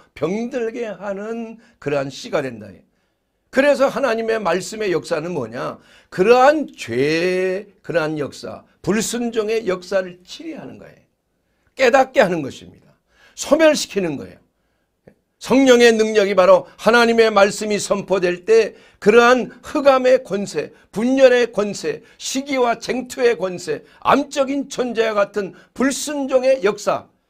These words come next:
이러한 죄성을 멸해버리는 거예요. 예? 이거, 그러기 때문에 우리는 작은 죄 하나도, 어? 우리가 소홀히 여기면 안 된다 이겁니다. 이것으로 인하여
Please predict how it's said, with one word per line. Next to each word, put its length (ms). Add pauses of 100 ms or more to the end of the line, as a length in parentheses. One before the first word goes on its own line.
(120)
이러한 520 (240)
죄성을 840 (100)
멸해버리는 800
거예요. 800 (560)
예? 120 (420)
이거, 320
그러기 360
때문에 280
우리는 420 (260)
작은 640
죄 300
하나도, 1080 (480)
어? 160 (320)
우리가 460 (140)
소홀히 640
여기면 480
안 160
된다 300
이겁니다. 800 (260)
이것으로 580
인하여 540